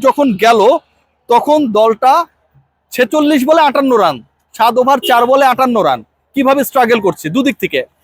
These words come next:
একদিকে উইকেট গেছে, অপরদিকে স্ট্রাগল করছে তাদের রান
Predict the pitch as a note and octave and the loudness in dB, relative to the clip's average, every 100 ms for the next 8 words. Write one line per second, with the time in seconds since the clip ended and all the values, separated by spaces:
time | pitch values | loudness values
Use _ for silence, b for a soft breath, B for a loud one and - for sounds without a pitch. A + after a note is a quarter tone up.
0 | F#3+ G3+ A3+ C#4+ C4 D4 D4+ C#4 - C#4+ | -2 -2 0 2 2 2 0 0 -2 -4
1 | - _ _ _ _ _ _ _ - C4 | -6 _ _ _ _ _ _ _ -2 -2
2 | C#4 F4+ D#4 D4+ C4 - C4 C4 A3+ G3 | 2 0 0 -2 -4 0 0 0 -2 -6
3 | - C4 F4 _ _ _ _ _ A#3 A#3+ | 0 -2 -2 _ _ _ _ _ 0 0
4 | A3+ A#3+ D4+ _ _ _ _ _ _ C#3 | 4 2 0 _ _ _ _ _ _ -6
5 | F#3+ A#3+ | 0 0